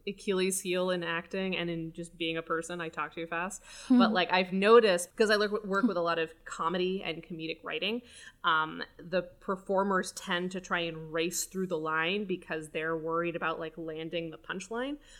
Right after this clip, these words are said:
Speaker 1: But
Speaker 2: Mm-hmm.
Speaker 1: when you're doing a piece that's not a hard joke, like, you're not doing a Colbert monologue, you know? Like, <laughs> you're,
Speaker 2: Mm-hmm.
Speaker 1: you're a person having a conversation. But I've noticed that a lot of actors tend to rush through lines that they wanna be quippy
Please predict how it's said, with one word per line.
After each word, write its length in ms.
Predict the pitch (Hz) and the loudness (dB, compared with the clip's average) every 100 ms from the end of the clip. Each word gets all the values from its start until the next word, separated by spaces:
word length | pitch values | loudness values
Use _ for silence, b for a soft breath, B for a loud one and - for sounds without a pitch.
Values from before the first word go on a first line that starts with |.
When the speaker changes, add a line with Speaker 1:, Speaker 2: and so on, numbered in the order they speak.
| b | b
Speaker 1:
But 320 | 170 175 165 | -4 2 2
Speaker 2:
Mm-hmm. 140 | 220 220 | 2 0
Speaker 1:
when 160 | 185 180 | 0 0
you're 100 | 180 | -2
doing 480 | 156 233 294 262 | -4 -2 0 0
a 60 | 196 | 0
piece 400 | 180 - 254 214 | -4 -4 -2 -2
that's 240 | 185 185 | -6 -4
not 180 | 190 190 | 2 4
a 60 | 170 | 4
hard 520 | - 196 196 165 151 | 0 2 2 2 -2
joke, 320 | 220 233 175 - | 4 6 6 0
like, 100 | 175 | -4
you're 100 | 190 | 2
not 220 | 247 196 | 2 4
doing 320 | 220 233 190 | 4 4 4
a 80 | 165 | 0
Colbert 540 | - 202 175 226 220 | -2 -2 6 10 10
monologue, 580 | 175 170 165 - 156 - | 6 -2 -4 -4 -4 -4
you 80 | 170 | -2
know? 180 | 165 190 | 0 2
Like, 220 | 180 175 | 2 2
<laughs> 0 | |
you're, 100 | 240 | 4
Speaker 2:
Mm-hmm. 100 | 202 | 6
Speaker 1:
you're 220 | 208 202 | 8 6
a 60 | 190 | 4
person 600 | - 196 262 226 220 175 | 2 2 4 4 0 0
having 300 | 196 180 175 | 0 0 -2
a 60 | |
conversation. 760 | 170 175 160 165 196 220 165 160 B B B | -2 -4 -4 -4 -2 -2 -4 -6 B B B
But 80 | 185 | 2
I've 140 | 170 | 2
noticed 400 | 175 175 180 170 | 4 4 4 2
that 80 | 165 | 2
a 40 | |
lot 140 | 160 165 | 4 4
of 80 | |
actors 320 | 160 165 175 170 | 4 0 -2 -6
tend 200 | 190 180 | -6 -4
to 80 | |
rush 540 | 160 156 160 175 - - | -8 0 0 0 -4 -8
through 380 | - 170 175 175 | -6 -2 0 0
lines 360 | 160 160 175 | 0 0 0
that 120 | 180 185 | -2 -4
they 100 | 165 | -4
wanna 160 | 170 | -4
be 100 | 160 | -6
quippy 520 | 156 - 170 226 269 | -8 -4 -4 -4 -6